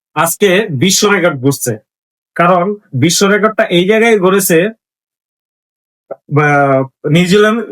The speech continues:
জয় দিয়ে শুরু করেছে টি টোয়েন্টি ওয়ার্ল্ড কাপ। আহ, আফগানিস্তানের দেওয়া একশো তিরাশি রানের লক্ষ্য দলটি তারা করেছে।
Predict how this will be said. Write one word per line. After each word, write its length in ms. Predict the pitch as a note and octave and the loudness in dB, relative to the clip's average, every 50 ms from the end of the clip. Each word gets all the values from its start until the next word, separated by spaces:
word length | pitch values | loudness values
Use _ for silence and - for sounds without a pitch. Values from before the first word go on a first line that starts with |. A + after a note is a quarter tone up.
| E3 D3+ | 0 2
জয় 260 | C3 E3+ E3+ F3 F#3 | 2 4 4 2 2
দিয়ে 160 | E3+ G#3 G#3+ G#3 | 2 0 0 2
শুরু 200 | - F#3+ F3+ F#3 | 0 0 0 2
করেছে 280 | F3+ G3 F#3 F3 - G#3+ | 2 0 -2 0 -2 -4
টি 120 | G3+ - F#3+ F#3 | -2 0 -2 0
টোয়েন্টি 320 | F#3 F#3+ G3 F#3+ F#3+ G3 | 2 0 0 0 2 2
ওয়ার্ল্ড 260 | F#3+ E3+ E3 E3 D#3+ E3 | 2 2 2 0 0 0
কাপ। 160 | F#3+ - - - _ _ _ _ _ _ _ _ _ _ | -2 -2 -4 -8 _ _ _ _ _ _ _ _ _ _
আহ, 200 | B2 B2+ C3 C3+ C3 D3+ D#3+ | 0 0 0 0 0 -2 -2
আফগানিস্তানের 600 | D3 C#3+ F3 F3+ F#3 F#3 - G3+ F#3+ F#3+ F#3 E3 D#3 | 0 0 -2 -2 -2 -2 -2 -2 0 0 0 0 2
দেওয়া 140 | F#3 F#3+ F#3+ | 2 2 2
একশো 200 | F3+ - - F#3+ F#3 - | 0 0 -2 -4 -2 -2
তিরাশি 300 | F#3 F3+ G3 G3 - G#3 | -2 -2 -2 -2 -2 -2
রানের 280 | G3 G3+ G3+ G3+ G3+ F#3 F3 | -2 -2 0 0 2 2 2
লক্ষ্য 220 | E3+ E3 - - F#3+ G3 F#3 D#3+ | 0 0 -2 -2 -2 -2 0 0
দলটি 220 | F3 F3 D#3+ F#3+ G3+ | 0 0 0 -2 -2
তারা 260 | G3+ F3 D#3+ D#3+ F3+ G3 - - _ _ _ _ _ _ | 0 0 0 0 0 -2 -4 -8 _ _ _ _ _ _
করেছে। 360 | - F3+ F3+ F#3+ F#3 - - | 0 0 2 2 0 0 -2